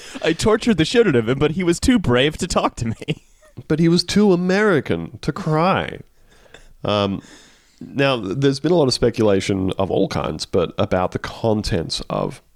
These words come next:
Speaker 2: the briefcase.
Speaker 1: Mm-hmm.
Speaker 2: Um, they've been very concerned that it is perhaps not diamonds, it is maybe something more dangerous that some type of
Speaker 1: Yeah.
Speaker 2: terrorist would want to smuggle into
Speaker 1: Oh,
Speaker 2: the country.
Speaker 1: of,
Speaker 2: I
Speaker 1: of
Speaker 2: feel
Speaker 1: course.
Speaker 2: like there's been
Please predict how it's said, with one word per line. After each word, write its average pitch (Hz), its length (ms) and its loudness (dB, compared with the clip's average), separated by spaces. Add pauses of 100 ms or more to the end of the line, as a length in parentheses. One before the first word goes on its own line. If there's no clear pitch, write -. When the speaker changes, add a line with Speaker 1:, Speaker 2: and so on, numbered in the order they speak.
Speaker 2:
the - 100 -4
briefcase. - 680 -6 (320)
Speaker 1:
Mm-hmm. - 100 -2
Speaker 2:
Um, 82 460 -2
they've 98 180 0
been 98 180 0
very 107 240 2
concerned 90 880 -2
that 92 100 0
it 87 100 2
is 85 100 0
perhaps 110 400 -2
not 92 240 -2
diamonds, 80 480 -2
it 80 80 -2
is 76 140 -2
maybe 82 200 0
something 80 300 -4
more 80 160 -4
dangerous 104 920 0
that 80 240 -2
some 85 180 -4
type 87 240 -4
of 80 60 -12
Speaker 1:
Yeah. 104 140 0
Speaker 2:
terrorist 90 260 -2
would 80 80 -2
want 82 180 0
to 76 40 -4
smuggle 107 340 -2
into 101 100 2
Speaker 1:
Oh, 117 40 2
Speaker 2:
the 101 60 -2
country. - 300 -4
Speaker 1:
of, 104 80 -2
Speaker 2:
I 87 140 -2
Speaker 1:
of 131 100 0
Speaker 2:
feel - 120 2
Speaker 1:
course. 131 100 2
Speaker 2:
like 92 100 -4
there's 95 200 -2
been 92 320 -4